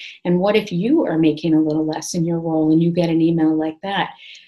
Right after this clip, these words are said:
You know what human nature does, Rob, is delete those emails because they bring up anxiety and shame, and people do not give from anxiety and shame.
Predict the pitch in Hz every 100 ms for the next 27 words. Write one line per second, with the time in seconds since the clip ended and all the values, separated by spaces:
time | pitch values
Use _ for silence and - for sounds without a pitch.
0 | - _ - 208 220 226 220 - 214 190
1 | 190 185 180 175 156 - 160 151 - 180
2 | - 165 165 151 - - - 135 262 -
3 | - - _ _ _ _ _ _ - 202
4 | 185 170 202 180 170 165 165 160 - -
5 | _ - 180 170 175 170 170 170 165 170
6 | 269 - - 180 - - 180 175 208 202
7 | 185 180 175 - - 208 208 180 170 170
8 | 160 156 151 147 151 156 - 180 -